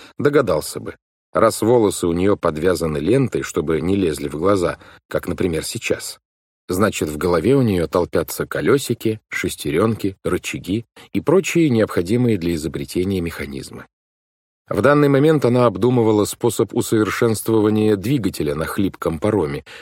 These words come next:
чтобы он не извергал столько дыма в серое небо. «Вы очень добры».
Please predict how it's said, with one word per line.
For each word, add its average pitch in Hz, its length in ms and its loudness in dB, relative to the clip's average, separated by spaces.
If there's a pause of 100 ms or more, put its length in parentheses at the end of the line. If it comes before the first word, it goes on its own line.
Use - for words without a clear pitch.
(160)
чтобы 104 380 2
он 101 180 2
не 117 300 2
извергал 107 560 4
столько 82 460 -2
дыма 80 440 0 (180)
в - 80 -14
серое 90 420 2
небо. 71 400 -8 (1200)
«Вы 98 140 2
очень 143 260 2
добры». 101 400 4